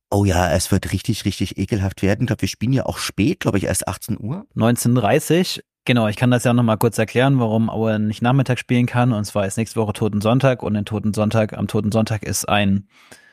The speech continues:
Speaker 2: ja, ein Verbot für Sportveranstaltungen und auch andere Events. Deshalb darf man das wieder nach achtzehn Uhr spielen und Amateurspiele sind zum Beispiel auch im ganzen Bundesland N R W nicht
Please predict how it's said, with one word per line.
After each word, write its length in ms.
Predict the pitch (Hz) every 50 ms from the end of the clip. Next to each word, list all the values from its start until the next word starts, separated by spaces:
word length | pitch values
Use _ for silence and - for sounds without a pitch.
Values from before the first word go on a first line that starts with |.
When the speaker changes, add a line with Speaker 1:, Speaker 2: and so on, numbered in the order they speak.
| _ _ _ _ _
Speaker 2:
ja, 140 | - 95 90
ein 260 | - - - 98 98 92
Verbot 420 | - - 95 - 101 104 104 95
für 240 | - - - 101 95
Sportveranstaltungen 1120 | - - - 95 98 - - 104 85 90 - - - 95 92 95 - 98 98 98 98 95
und 120 | - -
auch 140 | - - -
andere 420 | - 101 98 95 95 95 98 92
Events. 520 | 76 - 95 95 98 92 92 107 - - - - - - - - - -
Deshalb 240 | - - - 101 -
darf 180 | - 92 95 -
man 100 | 101 95
das 160 | 98 98 -
wieder 140 | 101 98 95
nach 160 | 95 95 -
achtzehn 320 | - 104 - - - 104
Uhr 140 | 101 104 110
spielen 500 | - - - - 113 117 113 113 110 98
und 340 | 87 98 101 101 98 95 - _ - - - - - _
Amateurspiele 640 | - - 95 90 - - 104 95 - - - 104 101
sind 200 | 92 - 98 92
zum 140 | - - 98
Beispiel 260 | 92 95 - - -
auch 120 | - -
im 80 | 107 101
ganzen 260 | 98 98 95 - 98
Bundesland 420 | 101 101 101 101 - - 98 95 -
N 80 | 92
R 140 | 98 95 92
W 120 | 95 92
nicht 300 | 101 101 101 - - -